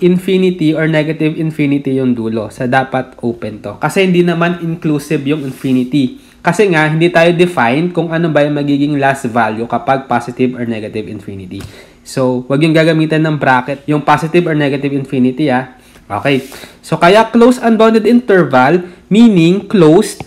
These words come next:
kasi inclusive yung number na given doon sa inequality, which is six. And then, unbounded pa rin kasi nga, yung right side ng interval natin ay hindi define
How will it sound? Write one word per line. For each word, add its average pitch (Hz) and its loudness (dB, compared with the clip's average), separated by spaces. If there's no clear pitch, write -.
kasi 185 4
inclusive 196 0
yung 190 4
number 175 4
na 202 2
given 143 2
doon 143 2
sa 165 2
inequality, 139 -2
which 120 0
is 120 -4
six. - -4
And 190 2
then, 170 2
unbounded 214 4
pa 220 4
rin 160 2
kasi 185 0
nga, 139 -2
yung 170 -2
right 226 2
side 151 0
ng 180 0
interval 175 2
natin 131 -2
ay 226 2
hindi 180 -2
define 120 0